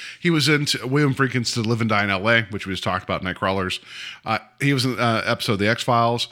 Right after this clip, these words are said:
a lot of television. So here's, here's one of the things that is, um, I, I think it's important to at least note. Allport did a screen test with actress, uh, Amy Irving for the parts of Han Solo and Princess Leia, respectively,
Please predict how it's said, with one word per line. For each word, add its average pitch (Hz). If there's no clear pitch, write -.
a 117
lot 143
of 151
television. 113
So 113
here's, 180
here's 185
one 185
of 147
the -
things 120
that 110
is, 104
um, 104
I, 104
I 110
think 110
it's 104
important 101
to 98
at 82
least 98
note. 85
Allport 220
did 175
a 147
screen 170
test 131
with 123
actress, 135
uh, 113
Amy 147
Irving 113
for 120
the 110
parts 127
of 120
Han 139
Solo 131
and 104
Princess -
Leia, 107
respectively, 123